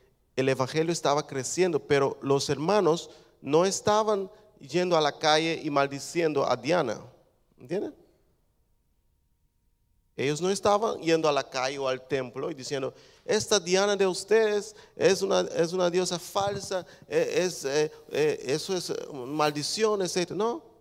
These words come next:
ellos estaban creciendo, testificando uno al otro, creciendo la iglesia,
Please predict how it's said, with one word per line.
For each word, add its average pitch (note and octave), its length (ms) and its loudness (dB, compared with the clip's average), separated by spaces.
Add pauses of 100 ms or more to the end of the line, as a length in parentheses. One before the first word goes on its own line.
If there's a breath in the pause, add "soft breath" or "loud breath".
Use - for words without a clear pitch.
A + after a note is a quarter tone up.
(100)
ellos G#3 380 -2 (120)
estaban F3 380 -2
creciendo, F#3+ 640 -4 (1120)
testificando D3 680 -6
uno F#3+ 300 -4
al F3+ 100 -6
otro, G3 300 -10 (440)
creciendo D#3+ 500 -4
la C#3+ 120 4
iglesia, D3 340 -2